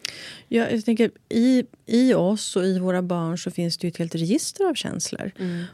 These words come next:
Speaker 1: Och om vi då bara får visa upp en, ett spektrum av känslor, så är det ju en värdering då i att de på något vis är bra eller härliga och, och möjliga att ta del av. Och de andra är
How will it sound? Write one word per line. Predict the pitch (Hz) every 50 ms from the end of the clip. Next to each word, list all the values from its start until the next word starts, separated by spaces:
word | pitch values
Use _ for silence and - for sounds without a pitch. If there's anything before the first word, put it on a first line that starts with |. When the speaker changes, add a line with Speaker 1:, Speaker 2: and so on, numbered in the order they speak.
| - -
Speaker 1:
Och | - 202 196
om | 196 190
vi | 196 190
då | 190 208 226 247 233
bara | - 220 233 214 202
får | 196 - 196
visa | 190 190 185 - -
upp | 180 175 - - _
en, | - 220 254 277 285 285 277 262 269 - _ _ _ _
ett | - 269 277 -
spektrum | - - - 175 165 - - - 175 165
av | -
känslor, | 170 - - 143 - 165 - - - - - -
så | - - -
är | 185 175 170
det | 165 175
ju | 185 185
en | 180
värdering | 175 170 165 196 214 240 240 240 226 196
då | 156 156 160
i | 151 151
att | 143 156 -
de | 175 165 160 160
på | - 160
något | 156 156 -
vis | - 160 - -
är | 151
bra | 151 175 180 190 190 190 180 175 170 160 165
eller | 151 147 147 143 147 - - - - -
härliga | - - 208 196 175 165 165 160 170 170 170 - 175 165 160 156
och, | 151 - - 170 165 160 -
och | 190 165 165
möjliga | 165 180 185 175 160 170 160 165 190 196 190 202 185 180
att | 175 - -
ta | - 185
del | 170 165 165 156 139 151
av. | 156 156 -
Och | 170 165
de | 170 175 -
andra | - 185 180 170 165 160 160 170 220 240 233 214
är | - 175 165 165 165 160 170